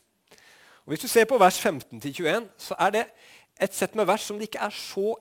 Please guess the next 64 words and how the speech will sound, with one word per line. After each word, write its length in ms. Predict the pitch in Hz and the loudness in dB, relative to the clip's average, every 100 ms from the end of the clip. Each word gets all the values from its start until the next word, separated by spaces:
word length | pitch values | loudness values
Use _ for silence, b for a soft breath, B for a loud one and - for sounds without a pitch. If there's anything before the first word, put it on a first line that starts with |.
| _ | _
enkelt 560 | 151 127 123 - 196 190 | -6 -4 -10 -6 -4 -2
å 80 | 202 | -2
forstå. 280 | 208 190 233 226 | -2 0 0 0
Jeg 120 | 156 | 0
har 160 | 175 160 147 | 0 2 2
lest 420 | 202 226 - 214 | 2 -2 -6 -4
en 80 | 170 | 0
del 200 | 180 196 | 0 0
og 80 | - | -2
prøvd 200 | 170 170 | -2 -2
å 60 | 170 | -6
forstå 260 | - 143 | -6 -4
det 80 | 156 - | -4 -4
selv, 260 | 175 233 | -4 -2
og 80 | 170 | 2
det 80 | 175 | 2
er 200 | 185 B B B 190 | 2 B B B -10
litt 120 | - | -6
sånn 120 | 202 | -6
sprikende 880 | - - - 247 233 160 - 127 147 | -6 -4 -2 -2 0 -2 -4 -6 -4
forklaringer 600 | 202 - 131 113 135 180 | -4 0 0 0 -2 -4
på 100 | 147 | -2
det 80 | 120 | -4
her. 160 | 107 104 | -6 -8
Men 100 | 139 | -6
jeg 80 | - - | -6 0
tror 420 | 175 220 247 196 101 _ b b b b b | 0 2 2 2 -2 _ b b b b b
ved 140 | 143 | -4
Guds 160 | 151 - | -4 -4
nåde 260 | 143 113 113 | -4 -4 -4
at 120 | 131 | -4
jeg 80 | 120 | -6
har 100 | 113 | -6
forstått 440 | - - - _ - | -10 -12 -14 _ -12
det, 80 | 123 - _ | -12 -12 _
og 100 | 113 | -18
skal 140 | - 120 | -14 -12
prøve 540 | - 135 110 98 120 | -4 -2 -2 -4 -4
å 60 | 107 - b b | -4 -8 b b
formidle 440 | 139 131 110 107 127 | -6 -4 -6 -6 -6
det 80 | 135 | -6
sånn 120 | 120 | -6
cirka 280 | 113 104 120 | -8 -8 -6
til 100 | 135 | -4
dere. 280 | 117 143 208 _ _ _ _ B B B B | -2 -4 -6 _ _ _ _ B B B B
Men 140 | 165 | -4
for 160 | 175 202 | 0 2
å 40 | 196 | 0
forstå 260 | 208 190 | -2 -2
det 100 | 180 190 | 0 0
godt, 200 | 233 - | 0 0
så 160 | 180 | 2
er 100 | 170 | 4
det 100 | 185 | 4
viktig 220 | 185 - 160 | 0 -2 0
å 280 | 175 - - | 0 -4 -12
få 160 | 170 151 | -10 -6
gripe 340 | 180 151 165 | -6 -6 -6
tak 200 | 131 117 | -6 -6
i 40 | |
et 100 | 147 | -8
par 220 | - 131 139 | -6 -4 -4
nøkkelbegreper 1080 | 156 - _ - 101 104 104 113 - 127 | -8 -12 _ -12 -12 -12 -10 -10 -8 -8
her, 180 | 123 - | -8 -10